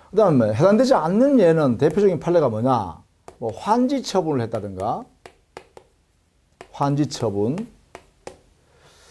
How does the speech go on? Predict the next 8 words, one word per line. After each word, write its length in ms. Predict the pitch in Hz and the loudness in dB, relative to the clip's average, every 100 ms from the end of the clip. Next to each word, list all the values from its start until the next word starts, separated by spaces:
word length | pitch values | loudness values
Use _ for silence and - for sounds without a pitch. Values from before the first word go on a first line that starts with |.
| - - - - - - - _ _ _ _ _ | -20 -20 -20 -20 -20 -20 -20 _ _ _ _ _
또는 520 | 233 233 196 165 131 117 - - - - - | 4 4 4 4 4 2 -2 -12 -16 -20 -20
저당권 480 | - 151 196 247 226 | 2 4 6 6 6
행사인 760 | 180 226 202 170 131 147 214 226 - _ - _ _ | 4 4 2 4 4 4 0 -8 -18 _ -20 _ _
임의 460 | 240 277 269 233 175 | 0 4 4 4 2
경매를 600 | - 143 185 240 233 226 | 2 2 4 4 4 0
통해서 640 | - 156 143 120 170 180 151 | -8 -2 -2 2 2 2 2
달라지게 380 | 165 139 127 | 0 0 0
됐다든가 720 | 113 107 98 95 90 98 151 | -2 -2 -6 -6 -4 -2 -2